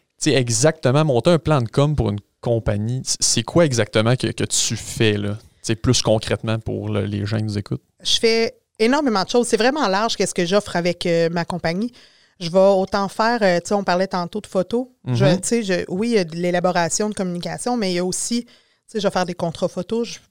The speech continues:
Speaker 2: peux faire des contrats de rédaction. Si une entreprise a besoin de faire de la rédaction publicitaire, par, par exemple, je vais en faire.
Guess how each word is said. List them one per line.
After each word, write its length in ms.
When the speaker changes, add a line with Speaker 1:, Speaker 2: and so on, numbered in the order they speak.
Speaker 2:
peux 80
faire 180
des 120
contrats 320
de 80
rédaction. 580
Si 240
une 160
entreprise 420
a 60
besoin 240
de 80
faire 340
de 80
la 140
rédaction 500
publicitaire, 600
par, 260
par 100
exemple, 440
je 80
vais 60
en 140
faire. 340